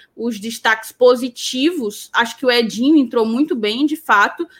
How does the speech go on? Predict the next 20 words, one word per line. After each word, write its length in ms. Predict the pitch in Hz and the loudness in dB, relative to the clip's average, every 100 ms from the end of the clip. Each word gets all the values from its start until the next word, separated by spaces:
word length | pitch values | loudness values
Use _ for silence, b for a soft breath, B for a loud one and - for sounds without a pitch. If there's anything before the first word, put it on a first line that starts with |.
| b - | b -4
Não, 520 | 440 571 571 311 165 | -2 0 -2 -6 -4
ele 220 | 320 359 | 2 4
nem 300 | 415 480 508 - | 2 -2 -4 -2
participou 840 | 427 - - 440 330 277 190 185 _ - | -2 -2 -2 0 4 4 4 0 _ -4
tanto, 480 | 247 214 190 170 - _ _ _ | -4 -4 -8 -16 -20 _ _ _
porque 200 | 208 277 | -6 0
não 160 | 262 294 | 2 4
deu 200 | 508 523 | 4 2
tempo, 360 | 466 294 202 | 0 -2 -4
ele 80 | 180 | -10
foi 240 | - 214 247 | -4 -2 0
o 40 | |
último 440 | 240 247 311 311 | -2 -4 -2 0
a 40 | 302 | 0
entrar. 440 | 330 311 185 - b b b b - | 0 -2 -4 -6 b b b b -14
Mas 760 | 208 220 233 233 240 269 233 | -8 -2 0 2 2 0 4
ele 440 | 247 254 269 277 277 | 6 6 4 -2 -2
foi 220 | - 285 | 0 2
muito 320 | 269 330 339 | 2 0 -2
voluntarioso. 920 | 339 330 339 311 359 403 226 202 185 | 0 0 2 0 0 2 2 0 -6